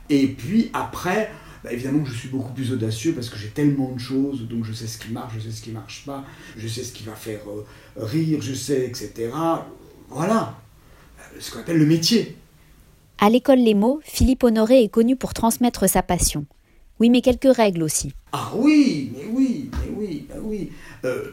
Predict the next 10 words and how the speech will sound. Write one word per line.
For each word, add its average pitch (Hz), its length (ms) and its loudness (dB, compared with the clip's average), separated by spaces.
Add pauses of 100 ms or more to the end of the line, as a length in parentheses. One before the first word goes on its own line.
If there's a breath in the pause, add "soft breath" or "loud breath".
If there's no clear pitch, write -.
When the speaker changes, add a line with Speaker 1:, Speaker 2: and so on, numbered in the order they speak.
Speaker 1:
pas 196 120 4
la 156 100 4
page 123 240 -4
blanche 143 280 -2
déjà, 113 400 -6 (340)
parce - 120 -20
que - 100 -16
vous 117 60 -8
avez 117 160 -8
des, 110 220 -8